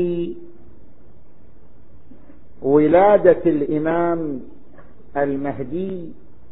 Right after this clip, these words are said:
عجل الله فرجه الشريف على روايات النواب الأربعة <clears throat> العمري وابنه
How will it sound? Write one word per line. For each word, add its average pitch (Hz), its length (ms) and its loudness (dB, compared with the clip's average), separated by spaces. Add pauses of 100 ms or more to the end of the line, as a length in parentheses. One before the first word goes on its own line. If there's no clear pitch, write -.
(800)
عجل 147 420 2
الله 147 640 2
فرجه 143 480 2
الشريف 180 720 -2 (1800)
على 190 880 8 (1500)
روايات 165 1040 6
النواب 165 920 4
الأربعة 151 880 0 (440)
<clears throat> 196 380 4 (1600)
العمري 156 760 4
وابنه 180 560 4